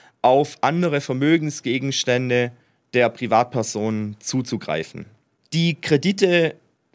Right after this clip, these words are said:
der Banken an die Immobilienentwickler, die man jetzt denken würde, die relativ riskant inzwischen sind,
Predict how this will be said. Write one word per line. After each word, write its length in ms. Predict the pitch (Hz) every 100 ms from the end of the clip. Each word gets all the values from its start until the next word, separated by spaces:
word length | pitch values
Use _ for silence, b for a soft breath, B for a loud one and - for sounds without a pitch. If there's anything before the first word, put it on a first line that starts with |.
| _
der 100 | 151
Banken 460 | 131 135 151 - 139 -
an 220 | 147 170
die 320 | 151 143 135
Immobilienentwickler, 1160 | - 147 127 156 190 185 127 120 117 135 135 151
die 160 | 135 143
man 420 | 139 127 123 120 -
jetzt 220 | 123 - 156
denken 200 | 147 143
würde, 240 | 143 139
die 420 | 127 131 127 - - _ -
relativ 580 | 110 147 170 156 139 -
riskant 600 | 127 - 135 135 190 190
inzwischen 600 | 117 117 110 117 113 117
sind, 440 | 110 131 160 180